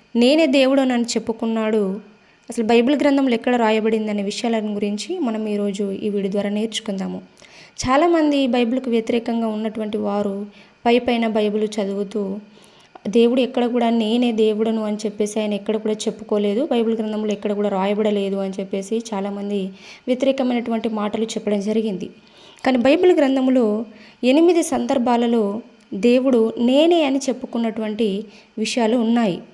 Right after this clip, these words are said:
అవి ఏంటి అంటే, మొట్టమొదటిగా "నేను ఉన్నవాడను, అనువాడను"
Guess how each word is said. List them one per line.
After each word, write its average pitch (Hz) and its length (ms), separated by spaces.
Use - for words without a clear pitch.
అవి 214 200
ఏంటి 285 340
అంటే, 190 480
మొట్టమొదటిగా 220 680
"నేను 285 380
ఉన్నవాడను, 294 800
అనువాడను" 233 840